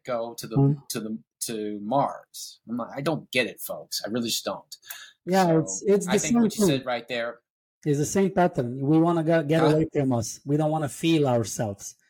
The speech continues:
Speaker 2: And it's actually not as much planet Earth, it's more planet water,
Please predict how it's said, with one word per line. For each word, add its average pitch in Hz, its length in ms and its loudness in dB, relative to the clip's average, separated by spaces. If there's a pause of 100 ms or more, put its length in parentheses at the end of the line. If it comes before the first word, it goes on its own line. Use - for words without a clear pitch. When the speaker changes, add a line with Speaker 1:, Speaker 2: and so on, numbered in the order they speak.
(120)
Speaker 2:
And 147 100 0
it's - 140 0
actually 170 320 2
not 175 200 4
as 160 140 4
much 165 300 0
planet 156 420 0
Earth, 156 340 4
it's 135 200 -2
more 151 180 2
planet 143 380 0
water, 131 460 0